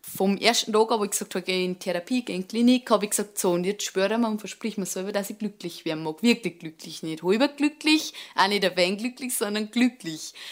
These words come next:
Und von den Tagen hab ich auch wirklich jeden Tag an mir gearbeitet. Also mein Therapeut hat einmal gesagt, das ist unnormal, wie ich mich entwickelt hab. Von den Tagen hab ich einfach wirklich immer an mir gearbeitet. Es war zwar wirklich hart und es war viel Arbeit,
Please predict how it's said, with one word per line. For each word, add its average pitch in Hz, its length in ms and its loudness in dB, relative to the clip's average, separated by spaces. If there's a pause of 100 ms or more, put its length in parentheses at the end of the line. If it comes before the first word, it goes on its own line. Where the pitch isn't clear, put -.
(500)
Und 214 680 6 (400)
von 202 240 -6
den 226 360 4
Tagen 220 280 6
hab 214 300 4
ich 202 80 2
auch 180 140 4
wirklich 220 580 2
jeden 190 220 -4
Tag 185 160 0
an 185 100 0
mir 185 120 -2
gearbeitet. 160 580 -6
Also 175 160 -2
mein 180 440 4
Therapeut 220 540 2
hat 208 80 2
einmal 202 200 -2
gesagt, 190 340 -6
das 190 200 -6
ist 190 420 -8
unnormal, 175 800 0
wie 175 60 -4
ich 180 40 -2
mich 175 160 -2
entwickelt 170 640 -8
hab. 160 260 -4
Von 190 140 -8
den 202 180 4
Tagen 220 220 6
hab 226 160 8
ich 214 80 6
einfach 202 400 2
wirklich 220 420 0
immer 226 200 4
an 208 100 4
mir 208 180 2
gearbeitet. 202 280 6
Es - 120 -8
war 170 140 0
zwar 165 480 -6
wirklich 190 380 -8
hart 220 400 -2
und 185 80 0
es - 160 -8
war 180 140 -2
viel - 180 -12
Arbeit, 240 360 0